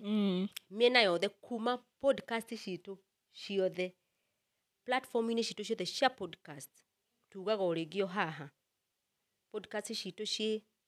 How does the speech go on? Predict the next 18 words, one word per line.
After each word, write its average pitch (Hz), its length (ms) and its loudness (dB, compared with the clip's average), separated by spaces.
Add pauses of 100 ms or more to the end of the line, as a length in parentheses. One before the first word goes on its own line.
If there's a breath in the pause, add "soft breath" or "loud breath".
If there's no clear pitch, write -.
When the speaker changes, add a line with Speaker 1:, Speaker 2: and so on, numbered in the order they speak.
Speaker 2:
Spotify, 180 680 -12 (1700)
ciĩ 240 420 4
Apple 180 300 -4
Podcast, 185 640 -10 (260 loud breath)
<laughs> - 280 -20
ciĩ 247 220 0 (140)
Google 180 380 2
Podcast. 160 640 -4 (840 soft breath)
Kũu 240 120 -2
nĩkuo 247 220 6
ndũmĩrĩri 220 340 8
icio 220 200 0
ciothe 208 260 4
cikoragwo 196 440 0
cia 240 240 8
gũtũma 208 440 4 (320)
wĩikare 185 460 -2
mũtũrĩre 170 320 -2